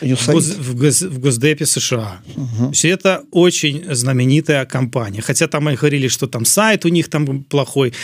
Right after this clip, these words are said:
Speaker 1: Они не сайтом занимаются, они занимаются работой, аудитами. Вот. Сайт на них можно не смотреть.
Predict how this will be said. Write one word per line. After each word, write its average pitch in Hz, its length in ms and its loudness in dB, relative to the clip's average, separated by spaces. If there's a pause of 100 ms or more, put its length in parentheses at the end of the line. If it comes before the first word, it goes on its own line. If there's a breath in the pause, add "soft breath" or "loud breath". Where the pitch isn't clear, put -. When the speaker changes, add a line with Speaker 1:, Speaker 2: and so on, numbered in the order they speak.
(140 loud breath)
Speaker 1:
Они 196 280 0
не 220 100 6
сайтом 214 440 2
занимаются, 147 640 2
они 165 240 2
занимаются 165 680 2
работой, 151 540 2
аудитами. 131 840 0
Вот. 117 320 -2
Сайт 170 360 0
на 170 100 -2
них 165 260 0
можно 151 300 2
не 143 220 4
смотреть. 123 580 -4